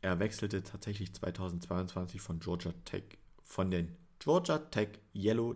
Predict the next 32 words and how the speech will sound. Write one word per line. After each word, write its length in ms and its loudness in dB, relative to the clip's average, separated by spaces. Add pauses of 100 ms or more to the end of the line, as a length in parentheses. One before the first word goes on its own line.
Jackets 480 -2
nach 220 -4
Alabama 600 0 (800)
und 240 -2
hatte 180 4
gegen 260 0
die 260 -4
Arkansas 520 0
Razorbacks 680 2
ein 180 -4
zweihundertsechs, 640 -4 (200)
zweihundertsechs 640 -2
Yards 360 -2
Game 300 -2 (160)
in 200 -4
achtzehn 460 -4
Läufen 480 -2 (520)
und 200 -4
zwei 200 -2
Touchdowns 440 -6
erzielt 460 -2 (920)
und 220 -2
war 120 2
auch 140 2
schon 240 -2
bei 120 -4
den 160 -4
Yellow 280 0
Jackets 380 -6
wirklich 360 -6
sehr 280 -2
produktiv 840 -4